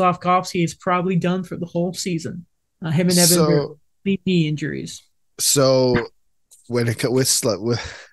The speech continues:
Speaker 2: <laughs> with Slafkovsky in particular, I saw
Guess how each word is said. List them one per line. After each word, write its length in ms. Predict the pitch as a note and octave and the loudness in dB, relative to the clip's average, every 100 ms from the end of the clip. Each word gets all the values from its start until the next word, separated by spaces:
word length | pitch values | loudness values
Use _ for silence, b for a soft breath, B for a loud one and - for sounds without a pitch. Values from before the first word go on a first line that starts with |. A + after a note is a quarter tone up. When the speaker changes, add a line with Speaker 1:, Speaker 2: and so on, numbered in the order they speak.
| _ - | _ -8
Speaker 2:
<laughs> 0 | |
with 460 | - - - G#3+ | -8 -8 0 0
Slafkovsky 760 | - D#3+ C#3+ - A#2+ B2 - A2+ | 2 0 0 0 -2 -2 -2 -2
in 60 | |
particular, 720 | G2+ G2 G2 G#2+ C3 D#2+ D2+ - | -4 -8 -8 -8 -6 -8 -8 -6
I 140 | A2 | -4
saw 400 | A#2 C#3+ C3 B2+ | 0 2 4 2